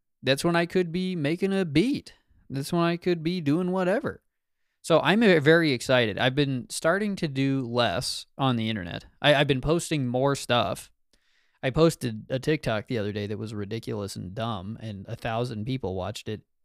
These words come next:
almost immediately, which was a lot of fun. But, I mean, that's not recognition, blah, blah, blah. You don't need it.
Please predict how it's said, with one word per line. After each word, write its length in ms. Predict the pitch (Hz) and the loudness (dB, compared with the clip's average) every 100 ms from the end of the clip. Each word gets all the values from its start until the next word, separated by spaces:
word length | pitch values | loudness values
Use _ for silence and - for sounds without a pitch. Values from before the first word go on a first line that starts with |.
| - | -8
almost 360 | 120 113 - | -4 -4 -6
immediately, 680 | 107 107 127 120 92 101 110 | -8 -4 -4 -4 -6 -8 -8
which 240 | 117 113 | -8 -10
was 140 | 107 104 | -12 -12
a 60 | |
lot 280 | 87 95 131 | -10 -6 -4
of 100 | 98 | -6
fun. 340 | - 85 90 - _ _ _ _ _ _ _ _ _ _ _ _ _ _ | -10 -12 -14 -16 _ _ _ _ _ _ _ _ _ _ _ _ _ _
But, 380 | 135 127 117 - _ _ _ _ | -4 -2 -2 -6 _ _ _ _
I 160 | - 185 | 4 4
mean, 220 | 196 190 | 6 4
that's 260 | 180 185 - | 4 2 4
not 380 | 185 185 175 - | 6 6 4 4
recognition, 840 | 180 175 196 170 175 160 185 180 | 6 6 4 2 2 2 0 2
blah, 240 | 160 151 160 | 6 6 8
blah, 180 | 175 | 6
blah. 640 | 175 160 156 151 151 151 147 | 6 6 6 6 6 4 0
You 180 | 143 | -2
don't 300 | 139 143 143 | 0 0 -2
need 260 | 143 147 143 | -2 -2 0
it. 240 | 127 120 | 0 -2